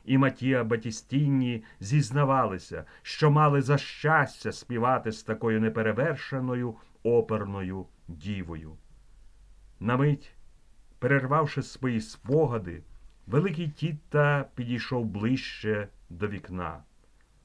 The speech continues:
Сонячна Флоренція всміхалася йому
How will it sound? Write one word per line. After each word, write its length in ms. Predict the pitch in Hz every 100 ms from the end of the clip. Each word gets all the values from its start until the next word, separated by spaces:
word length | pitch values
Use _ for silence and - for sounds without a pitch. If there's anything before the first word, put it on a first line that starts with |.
| _
Сонячна 880 | - 139 127 117 - 117 117 113 -
Флоренція 920 | - 113 117 147 131 - 127 120 117 - -
всміхалася 840 | - - 151 147 175 170 156 151 151
йому 480 | 151 147 147 120